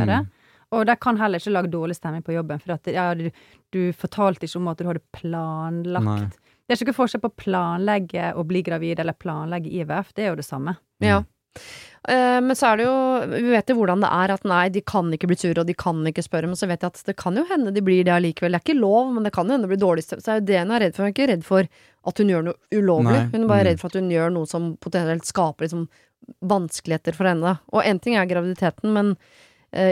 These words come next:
Speaker 3: i forbindelse med alle hormoner og hele den
Speaker 2: Mm.
Speaker 3: prosessen man skal gjennom, så kan det bli mye sykemeldinger,
Speaker 2: Ja.
Speaker 3: mye svingning i humør, altså, det er en, det er en fryktelig slitsom prosess å gå gjennom.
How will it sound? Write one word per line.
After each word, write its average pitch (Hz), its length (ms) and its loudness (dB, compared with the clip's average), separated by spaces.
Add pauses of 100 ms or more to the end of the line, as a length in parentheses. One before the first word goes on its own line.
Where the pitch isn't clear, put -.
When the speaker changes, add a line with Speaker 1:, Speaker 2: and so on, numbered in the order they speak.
Speaker 3:
i 190 40 2
forbindelse 175 400 0
med 185 120 4
alle 165 840 -2
hormoner 170 600 2
og 185 60 2
hele 175 180 2
den 165 300 0
Speaker 2:
Mm. 110 60 0
Speaker 3:
prosessen 98 460 0
man 175 100 0
skal 185 280 2
gjennom, 180 280 0
så - 120 -6
kan 190 140 -2
det 190 60 -2
bli 196 100 2
mye 190 240 0
sykemeldinger, 160 760 -6
Speaker 2:
Ja. 139 200 0
Speaker 3:
mye 180 240 0
svingning 190 560 0
i 202 180 6
humør, 190 460 2
altså, 190 420 0
det 190 40 -4
er 190 120 6
en, 196 160 4
det - 460 -16
er 214 60 6
en 226 460 0 (760)
fryktelig - 580 -2
slitsom 196 360 -2
prosess 190 340 -6
å 190 60 -4
gå 175 140 2
gjennom. 156 240 -2